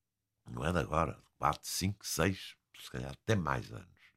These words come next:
E as referências esfumaram-se. E quando há referências legítimas, acontece-lhes,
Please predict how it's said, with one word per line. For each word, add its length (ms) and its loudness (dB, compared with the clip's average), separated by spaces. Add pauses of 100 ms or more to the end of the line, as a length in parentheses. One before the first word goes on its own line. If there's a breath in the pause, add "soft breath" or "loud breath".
(120)
E 100 2
as 100 4
referências 600 -4 (220)
esfumaram-se. 720 -2 (840 soft breath)
E 60 6
quando 280 6
há 40 8
referências 800 0
legítimas, 720 -2
acontece-lhes, 960 0